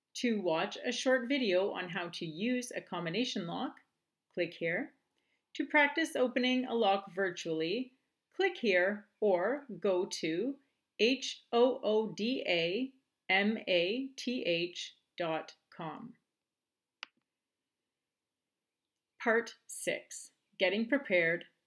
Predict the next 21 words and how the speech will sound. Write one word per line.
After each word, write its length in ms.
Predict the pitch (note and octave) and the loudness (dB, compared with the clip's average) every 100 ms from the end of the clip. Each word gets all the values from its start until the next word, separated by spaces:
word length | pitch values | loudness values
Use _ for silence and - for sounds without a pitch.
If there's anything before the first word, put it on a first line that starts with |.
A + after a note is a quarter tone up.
| _ | _
Helpful 440 | C#4+ C#4 - C#4+ - | -2 0 2 2 2
Items. 520 | F3 E3+ - - - - _ _ _ _ _ _ | 0 0 -4 -10 -18 -20 _ _ _ _ _ _
Click 180 | - F#4 | -4 -2
here 400 | - F3+ F3 B3+ B3+ | 2 2 2 0 -4
to 120 | A#3+ | -4
watch 320 | F3 D#3+ E3 - | -2 -2 -4 -8
a 60 | |
brief 420 | E3+ F3+ F#3+ C4+ - | -6 -4 -4 -4 -8
summary 560 | - - G3 F#3+ G3+ A3+ | -12 -6 -4 -2 -2 0
of 160 | B3+ G#3+ | 0 0
items. 640 | F3+ E3+ F3+ - - - _ _ _ - | 0 0 -2 -8 -14 -18 _ _ _ -2
Your 220 | C4+ D4+ | 2 2
intermediate 640 | - D4 D#4 D#4 D4+ C4+ | 2 0 0 0 0 0
guidance 340 | A3 F3+ F3+ - | 0 0 -2 -8
teacher 400 | F3 D#3 F3+ F3+ | -8 -4 -6 -4
will 120 | F#3 | -6
discuss 600 | F3 - - E3 E3 - - | -6 -8 -6 -6 -6 -12 -8
these 240 | G#3 G#3 | -6 -6
further 380 | - D#3+ E3 E3 | -6 -4 -4 -4
in 220 | - F3 | -6 -10
class. 520 | E3 E3 B2+ - - | -10 -10 -10 -12 -20